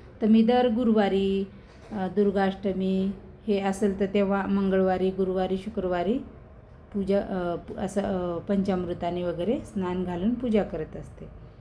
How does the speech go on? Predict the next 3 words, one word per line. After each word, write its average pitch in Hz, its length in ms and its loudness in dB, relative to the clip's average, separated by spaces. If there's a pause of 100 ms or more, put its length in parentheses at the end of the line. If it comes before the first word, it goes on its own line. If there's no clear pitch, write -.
(2750)
लक्ष्मीप्रिय 202 720 4
कवडी 190 440 0
आहे. 185 360 0